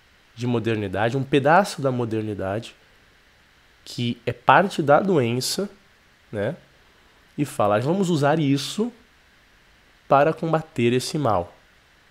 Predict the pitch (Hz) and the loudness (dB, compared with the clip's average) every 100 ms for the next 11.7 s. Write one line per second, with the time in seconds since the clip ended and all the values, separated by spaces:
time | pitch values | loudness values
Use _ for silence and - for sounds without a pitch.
0 | _ - 101 143 139 151 113 92 117 113 | _ -14 0 0 2 0 0 -2 -2 0
1 | 127 143 - 185 180 175 139 107 98 101 | 0 0 -2 0 0 -2 -4 -2 -2 -2
2 | 113 107 107 110 - 110 113 120 113 - | -4 -8 -12 -8 -10 -10 -12 -12 -12 -14
3 | - - - - - 180 180 151 127 107 | -20 -20 -20 -14 0 2 2 0 -2 -4
4 | - 107 135 127 131 127 170 147 120 117 | -2 -2 -2 -2 -2 2 2 2 2 2
5 | 143 127 104 101 - 92 95 95 139 - | -2 -4 -8 -10 -8 -6 -6 -6 -10 -4
6 | 104 110 135 - - _ _ _ - - | -2 -2 -4 -14 -20 _ _ _ -10 -2
7 | 185 - 156 156 143 135 - 123 117 - | -2 2 0 2 -2 -2 -4 -8 -6 -8
8 | 117 - 92 98 - 185 143 - _ _ | -8 -8 -8 -6 0 2 2 -4 _ _
9 | - 143 151 - 165 113 110 135 - _ | -6 -4 -2 -2 0 2 2 0 -10 _
10 | _ _ _ 147 139 - 151 208 208 123 | _ _ _ -2 0 2 6 6 4 -2
11 | 117 - 120 147 123 123 147 | -2 -2 -2 0 2 0 -2